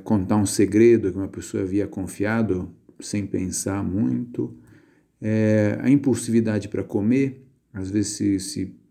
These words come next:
pega um salgadinho lá, um doce, se comeu aquilo sem perceber sequer, sem tomar muita consciência.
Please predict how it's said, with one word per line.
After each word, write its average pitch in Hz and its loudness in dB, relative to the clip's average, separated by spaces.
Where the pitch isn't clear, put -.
pega 104 -2
um 98 -4
salgadinho 98 0
lá, 107 0
um 95 -2
doce, 110 -2
se - -10
comeu 107 -2
aquilo 113 -4
sem 123 -4
perceber 120 2
sequer, 113 -6
sem 113 -8
tomar 104 -8
muita 104 -4
consciência. 107 -2